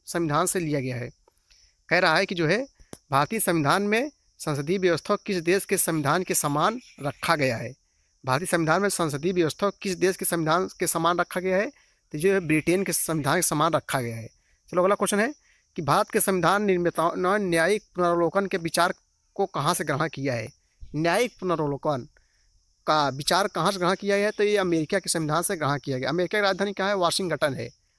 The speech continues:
अमेरिका का राष्ट्रपति कार्यकाल कितना होता है? चार वर्ष होता है। अगला क्वेश्चन है कि भारतीय संविधान में राज्य के निहित तत्वों की संकल्पना किस देश के संविधान से ली गई है?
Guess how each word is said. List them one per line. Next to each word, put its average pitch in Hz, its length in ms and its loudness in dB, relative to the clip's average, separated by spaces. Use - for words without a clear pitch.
अमेरिका 165 280 -2
का 196 60 0
राष्ट्रपति 190 340 -2
कार्यकाल 190 400 -2
कितना - 280 -8
होता 190 200 -2
है? 226 200 0
चार - 220 2
वर्ष 147 260 -2
होता 127 180 -8
है। 123 200 -8
अगला 185 120 2
क्वेश्चन 202 240 -2
है 262 120 -4
कि 175 60 -4
भारतीय 165 340 0
संविधान 190 380 2
में 214 120 0
राज्य 180 400 0
के 214 120 2
निहित 196 320 0
तत्वों 202 460 -4
की 190 60 -6
संकल्पना 175 580 -2
किस 190 200 -4
देश 180 200 0
के 190 100 -4
संविधान 156 380 0
से 151 120 -6
ली 139 100 -2
गई 127 140 -6
है? 120 140 -10